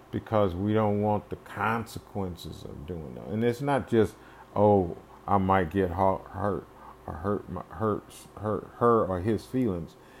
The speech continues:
There's deeper consequences, right? And they're spiritual. Your relationship with God is one of them. But when you also have these sexual immoral relationships,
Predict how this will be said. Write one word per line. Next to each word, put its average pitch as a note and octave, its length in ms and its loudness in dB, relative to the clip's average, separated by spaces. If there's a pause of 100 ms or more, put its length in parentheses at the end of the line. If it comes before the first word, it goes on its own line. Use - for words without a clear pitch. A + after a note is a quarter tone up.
(260)
There's G#2+ 240 0
deeper A#2+ 380 0
consequences, - 1160 -6 (300)
right? G2+ 360 -2 (100)
And G2+ 200 -4
they're G#2+ 120 -4
spiritual. - 760 -6 (840)
Your G2+ 180 -2
relationship A2 720 -2
with A2+ 260 -8
God A#2+ 380 0
is G#2 80 -4
one A#2+ 260 -8
of - 80 -10
them. - 180 -16 (1160)
But G#2 120 0
when G#2+ 280 0
you G#2+ 240 2
also A2+ 580 6
have G2+ 340 4
these G2 240 0
sexual - 600 -2
immoral G2+ 680 0
relationships, F#2+ 1120 -2